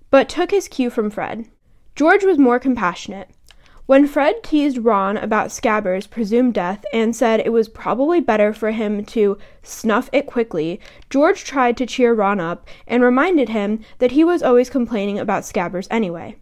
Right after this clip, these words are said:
Fred spoke first, while George explained afterwards.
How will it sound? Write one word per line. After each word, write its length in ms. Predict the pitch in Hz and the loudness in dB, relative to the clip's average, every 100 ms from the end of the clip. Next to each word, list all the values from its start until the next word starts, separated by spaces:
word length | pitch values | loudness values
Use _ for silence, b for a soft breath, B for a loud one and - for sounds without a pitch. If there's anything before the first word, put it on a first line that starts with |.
| b b b | b b b
Fred 360 | - 320 370 392 | -2 4 4 2
spoke 340 | - 269 269 | 2 2 2
first, 380 | - 196 220 - - | 0 -2 -4 -8 -2
while 260 | 220 214 | 2 2
George 480 | 208 277 285 214 208 | 0 2 2 2 -2
explained 460 | 226 - 208 202 196 | -8 -6 -2 -2 -2
afterwards. 720 | 175 - 160 147 - - | -6 -8 -10 -10 -10 -14